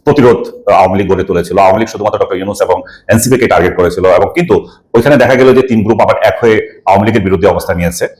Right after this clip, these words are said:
তো সেই ক্ষেত্রে ডক্টর ইউনূস খুবই সফল। একটা ছবি দিয়ে উনি বলছেন যে বাংলাদেশ ইউনাইটেড নেশনস, মানে জাতিসংঘে বাংলাদেশ ঐক্যবদ্ধ। যদিও এটা খুবই হাস্যকর শোনায় যে ঐক্যবদ্ধ বাংলাদেশ কিভাবে হয়? ঐক্যবদ্ধ বাংলাদেশ মানে এই তিন দল,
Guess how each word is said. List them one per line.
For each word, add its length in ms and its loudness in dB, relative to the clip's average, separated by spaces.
তো 160 4
সেই 140 0
ক্ষেত্রে 220 0
ডক্টর 200 4
ইউনূস 200 0
খুবই 140 -4
সফল। 300 -4
একটা 140 0
ছবি 200 2
দিয়ে 140 4
উনি 100 4
বলছেন 320 0
যে 240 0
বাংলাদেশ 460 0
ইউনাইটেড 420 0
নেশনস, 420 -2
মানে 220 -4
জাতিসংঘে 440 2
বাংলাদেশ 380 0
ঐক্যবদ্ধ। 460 -4
যদিও 240 2
এটা 120 -4
খুবই 200 2
হাস্যকর 360 0
শোনায় 300 -4
যে 80 2
ঐক্যবদ্ধ 440 2
বাংলাদেশ 360 2
কিভাবে 240 0
হয়? 120 -2
ঐক্যবদ্ধ 420 -2
বাংলাদেশ 340 0
মানে 140 -4
এই 60 -4
তিন 180 -6
দল, 260 -2